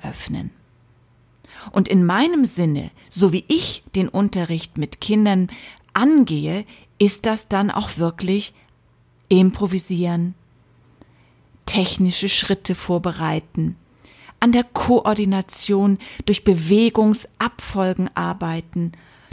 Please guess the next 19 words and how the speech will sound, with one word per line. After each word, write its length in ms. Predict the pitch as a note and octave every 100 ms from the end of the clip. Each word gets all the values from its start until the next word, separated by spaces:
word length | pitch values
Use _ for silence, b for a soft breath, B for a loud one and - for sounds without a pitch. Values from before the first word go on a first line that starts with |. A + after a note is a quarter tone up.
| -
durch 200 | F#3 -
ganze 440 | F3 G3 G3+ F#3 - B -
Gruppentänze, 1000 | F#3+ F3+ B3 - G#3+ - A3+ D4 D#4 B3
die 240 | A3+ G#3+ G3
ich 140 | -
choreografiere 880 | - G3+ G3 - F#3+ - F#3+ F#3+ F#3
und 160 | E3+
gestalte, 760 | E3 F3+ - E3 E3 E3 - F#3+ - _ B B B -
durch 200 | A#3+ -
kleine 440 | A#3+ A#3+ A#3+ B3 B B
Mini-Stretching-Einheiten, 2000 | G3+ G#3+ C#4+ D#4 C4 - - - G#3 B3 - B3 A#3 - G3 G#3 G3+ F#3+ F#3+ F#3+ G3+
um 120 | D#3
ein 160 | G3+ G#3+
Gefühl 580 | A#3 - - C4+ D4 C#4+ B B
für 160 | - A3+
den 140 | G#3+
Muskel 380 | G#3 G#3+ - G3+
zu 180 | - G3
bekommen, 640 | F3+ - F#3+ F3 E3 E3+